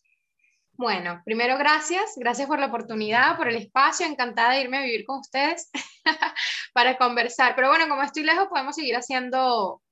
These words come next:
eh, llamadas grupales. Em, me pueden conseguir en mi página de Instagram que se llama arroba alquimia piso femenina. Y bueno, ahorita estoy con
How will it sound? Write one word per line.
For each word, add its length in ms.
eh, 420
llamadas 560
grupales. 500
Em, 600
me 120
pueden 200
conseguir 560
en 120
mi 80
página 360
de 80
Instagram 680
que 120
se 120
llama 440
arroba 500
alquimia 840
piso 300
femenina. 580
Y 80
bueno, 220
ahorita 460
estoy 520
con 960